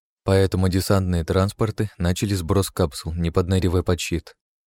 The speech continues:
Сначала наверху появились несколько десятков ярких чёрточек, которые вскоре исчезли, а через минут десять стали хорошо видны сотни маленьких искорок. Они увеличивались в размере, а затем резко удлинились,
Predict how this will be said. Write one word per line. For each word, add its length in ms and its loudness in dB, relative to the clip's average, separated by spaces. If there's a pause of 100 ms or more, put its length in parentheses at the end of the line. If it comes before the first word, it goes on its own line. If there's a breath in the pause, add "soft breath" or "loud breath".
(360)
Сначала 500 2
наверху 420 2
появились 500 2
несколько 400 -2
десятков 580 0
ярких 440 0
чёрточек, 640 -4 (220)
которые 340 2
вскоре 280 2
исчезли, 520 -2 (380)
а 120 0
через 300 2
минут 320 2
десять 440 -2 (460)
стали 340 2
хорошо 380 2
видны 360 2
сотни 320 0
маленьких 500 2
искорок. 580 -4 (540)
Они 240 2
увеличивались 760 2
в 80 0
размере, 600 0 (180)
а 100 -4
затем 300 2
резко 300 2
удлинились, 720 0